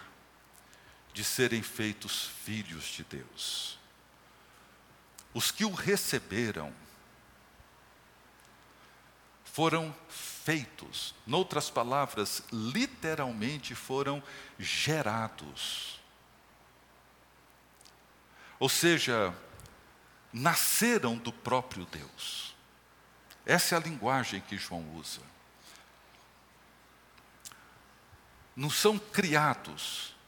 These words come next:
são gerados do próprio Deus.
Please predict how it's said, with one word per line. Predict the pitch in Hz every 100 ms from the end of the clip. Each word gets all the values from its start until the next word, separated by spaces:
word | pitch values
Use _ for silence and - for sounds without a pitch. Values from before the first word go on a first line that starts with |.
| - - - -
são | - - 143 151 139 - -
gerados | 95 - 151 135 151 143 - 92 -
do | 113
próprio | - 110 110 - 92
Deus. | 80 82 69 71 - -